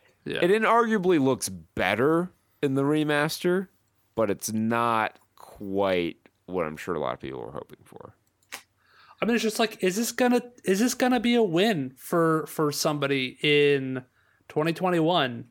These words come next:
Speaker 1: where Grand Theft Auto six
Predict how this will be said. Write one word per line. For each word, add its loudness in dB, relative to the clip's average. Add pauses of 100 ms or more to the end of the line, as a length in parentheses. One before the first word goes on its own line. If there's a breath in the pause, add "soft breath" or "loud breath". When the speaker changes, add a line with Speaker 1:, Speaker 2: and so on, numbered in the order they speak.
Speaker 1:
where 2 (1600)
Grand 0
Theft 0
Auto 0 (200)
six -4